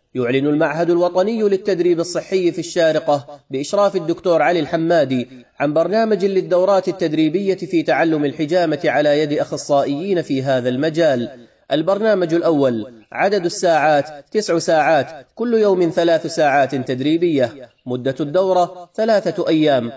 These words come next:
البرنامج الثاني عدد الساعات خمسة عشر ساعة، كل يوم ثلاث ساعات،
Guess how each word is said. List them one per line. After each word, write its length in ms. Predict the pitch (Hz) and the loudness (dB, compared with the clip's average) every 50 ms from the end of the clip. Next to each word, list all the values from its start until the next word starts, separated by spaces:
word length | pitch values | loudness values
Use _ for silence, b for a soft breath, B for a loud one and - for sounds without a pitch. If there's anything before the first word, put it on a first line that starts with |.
| 120 117 _ _ _ _ _ 156 | -16 -20 _ _ _ _ _ 0
البرنامج 640 | 151 165 165 196 208 214 240 240 233 202 202 170 175 | 0 0 0 0 0 0 0 0 2 0 0 0 -2
الثاني 760 | 170 - - 185 170 156 156 156 151 147 151 156 151 147 - _ | -2 -2 0 2 2 2 2 2 0 0 -2 -6 -14 -20 -16 _
عدد 320 | 139 156 196 185 190 170 160 | -2 -2 0 0 0 -2 -2
الساعات 580 | 156 - - 180 160 151 139 151 156 147 143 156 156 147 - _ _ | -6 -4 -2 0 2 2 2 2 2 2 0 -2 -8 -16 -20 _ _
خمسة 440 | - - 220 226 - 220 190 196 185 | -4 -2 -2 0 0 -2 0 0 2
عشر 380 | 160 170 170 - 180 170 175 196 | 2 2 2 2 2 2 2 2
ساعة، 640 | 190 214 180 151 131 131 127 120 127 131 127 - _ _ | 2 2 2 2 2 2 0 -2 -6 -12 -20 -20 _ _
كل 180 | - 143 139 147 | -4 -2 0 2
يوم 360 | 156 165 190 202 202 196 190 190 | 2 2 2 2 2 0 0 0
ثلاث 340 | 208 214 233 220 208 - 180 | 0 2 2 2 0 0 -4
ساعات، 680 | 165 - 170 156 147 139 139 123 120 - 135 123 120 | -2 0 2 2 4 4 2 2 0 -2 -6 -14 -20